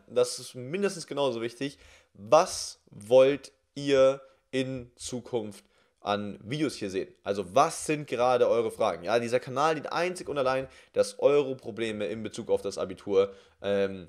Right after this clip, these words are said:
so gut wie das durch YouTube-Videos eben, ähm, möglich ist,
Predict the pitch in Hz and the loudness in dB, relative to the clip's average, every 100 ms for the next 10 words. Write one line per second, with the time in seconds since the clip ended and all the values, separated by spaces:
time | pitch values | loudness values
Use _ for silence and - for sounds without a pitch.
0 | _ - 120 170 139 123 147 135 - 110 | _ -12 -4 -2 -2 -2 2 2 2 -8
1 | 131 131 120 104 107 101 - 104 92 92 | -8 -8 -8 -6 -4 -6 -6 -8 -8 -12
2 | 90 - 90 87 85 87 _ - 95 104 | -14 -10 -6 -4 -6 -12 _ -18 -10 -4
3 | 127 135 110 101 104 123 | -4 -4 -8 -6 -4 -4